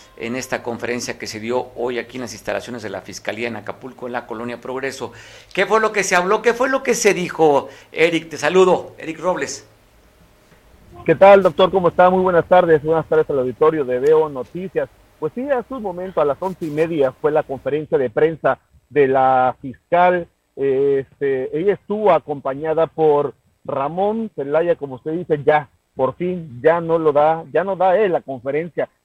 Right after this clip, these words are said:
Speaker 2: ya la da, eh, Sandra Luz Valdomino Salmerón.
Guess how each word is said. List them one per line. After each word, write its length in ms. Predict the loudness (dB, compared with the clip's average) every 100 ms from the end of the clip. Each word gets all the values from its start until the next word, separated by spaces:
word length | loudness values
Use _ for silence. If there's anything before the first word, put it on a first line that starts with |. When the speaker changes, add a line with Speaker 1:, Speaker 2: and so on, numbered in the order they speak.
| _
Speaker 2:
ya 200 | -2 0
la 160 | 2
da, 280 | 2 2 2 _ _
eh, 560 | -2 0 0 -2 -6 -8 _
Sandra 280 | -8 -4 -4
Luz 180 | -4 0
Valdomino 540 | 0 0 -6 -8 -8
Salmerón. 560 | -8 -8 0 2 2